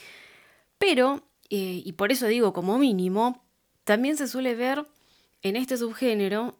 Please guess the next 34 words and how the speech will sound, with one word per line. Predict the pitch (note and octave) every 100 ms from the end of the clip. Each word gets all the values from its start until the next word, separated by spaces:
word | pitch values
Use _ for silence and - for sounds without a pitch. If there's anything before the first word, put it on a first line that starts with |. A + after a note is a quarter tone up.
| -
más | G3 A#3 B3
elementos | A3+ G#3+ A#3+ G3+ E3 E3+
de | E3
otros, | D#3 - D3+ - - _ _ -
como | E3 E3
la | D#3
ciencia | F#3 F3+ E3
ficción, | D#3+ - G#3 F#3+ G3 - - - -
el | F#3 E3
steampunk, | D#3 E3 E3 G3+ F#3+ F3+ - _ - - - _ -
y | F3
hasta | E3 G#3+
ha |
habido | G#3+ G3
casos | G#3 A3 G#3
en | F#3
donde | F3 E3+
se | F3
mezclaron | E3+ - A3+ A#3 G3+
historias | F3+ - G#3+ A3
del, | F#3 E3 - -
del | D#3 D#3+
viejo | F3 G3 G3+
oeste | G#3 G#3 A#3 A#3
con | F3
superhéroes. | E3+ D#3+ F3 A#3 G#3 F3+ G3+ - - - - - _ -
Muchas | E3+ G#3 G#3+ G3+
veces | A3 A3 F#3+
rozan | G3 G3+ F#3+
el | F3
humor | F#3 F#3+
y |
la | F3 D#3+
comedia. | E3 A#3+ A#3+ G3+ G3+ A3